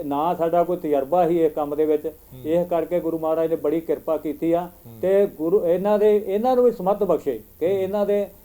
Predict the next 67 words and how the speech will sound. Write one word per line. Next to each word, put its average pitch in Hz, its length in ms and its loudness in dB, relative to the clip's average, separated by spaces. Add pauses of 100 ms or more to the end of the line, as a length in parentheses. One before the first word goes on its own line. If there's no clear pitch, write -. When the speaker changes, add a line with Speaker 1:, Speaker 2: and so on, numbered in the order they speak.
(220)
Speaker 1:
ਜਿਹੜਾ 180 360 2
ਇਹ 185 100 2
ਦੌਰ 151 340 2
ਆ 180 100 2
ਪੰਜਾਬ 160 400 0
ਨੇ 165 80 -2
ਪਹਿਲਾਂ 165 380 -2
ਹੰਢਾਇਆ, 151 300 0
ਉਧਰ 180 440 -2
ਨਾ 165 160 -4
ਕਿਸੇ 147 180 -4
ਤਰ੍ਹਾਂ 135 260 -6
ਕੋਈ 131 120 -4
ਜਾਵੇ। 117 280 -2
ਇਸ - 380 -8
Speaker 2:
ਅੱਛਾ, 262 140 -4
Speaker 1:
ਕਰਕੇ 135 120 -2
Speaker 2:
ਸੁਖਚੈਨ 156 280 -2
ਸਿੰਘ 131 160 -6
ਜੀ, 143 80 -8
Speaker 1:
ਅਸੀਂ - 0 -
ਸਾਰਿਆਂ 139 140 -14
Speaker 2:
ਸੁਖਚੈਨ 160 300 -2
Speaker 1:
ਨੂੰ 170 80 -6
Speaker 2:
ਸਿੰਘ 147 120 -6
ਜੀ, 139 100 -4
Speaker 1:
ਅਪੀਲ 151 100 -4
Speaker 2:
ਗੱਲ 180 140 -2
Speaker 1:
ਕਰਦੇ 131 240 -4
ਹਾਂ 131 80 -4
Speaker 2:
ਦੱਸੋ। - 0 -
Speaker 1:
ਕਿ 127 80 -6
ਚੁੱਪ - 260 -8
ਚਾਪ 165 560 0
Speaker 2:
ਅ, 156 440 -2
ਅ, - 20 -12
ਕਿਉਂਕਿ 175 360 -10
ਇਹ 202 100 -6
ਪੰਥਕ 196 400 -8
ਮਤਿਆਂ 175 280 -8
ਦੇ - 40 -6
Speaker 1:
ਹਾਂਜੀ। 180 100 -6
Speaker 2:
ਵਿੱਚ 180 160 -10
ਇਹ 175 200 -8
ਵੀ, 214 300 -12
ਅ, 160 180 -4
ਪਰਵਾ-, 151 460 -8
ਇੱਕ 151 120 -10
ਮਤਾ 156 260 -4
ਸੀਗਾ, 170 320 -6
ਅ, 156 640 -2
ਕਿ 175 160 -8
ਡਿਬਰੂਗੜ੍ਹ 160 480 -6
ਜੇਲ੍ਹ 156 280 -8
ਦੇ 165 60 -10
ਵਿੱਚ 156 240 -10
ਜਿਹੜੇ 151 320 -8
ਭੁੱਖ 165 260 -12
ਹੜਤਾਲ 165 260 -4
ਚੱਲ 185 180 -2
ਰਹੀ 180 140 -12
ਹੈ, 190 40 -10
ਉਸ 190 160 -10
ਨੂੰ 202 100 -12
ਖਤਮ 226 300 -8
ਕਰਾਇਆ 147 260 -6
ਜਾਵੇ, 113 340 -12